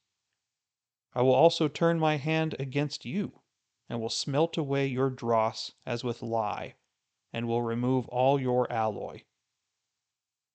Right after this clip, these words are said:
Then I will restore your judges as at the first,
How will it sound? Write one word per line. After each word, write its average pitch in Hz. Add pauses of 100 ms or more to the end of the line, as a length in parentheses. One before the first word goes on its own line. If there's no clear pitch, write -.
(120)
Then 143 (160)
I 131
will 135
restore 143
your 160
judges 123 (200)
as 120
at 113
the 127
first, -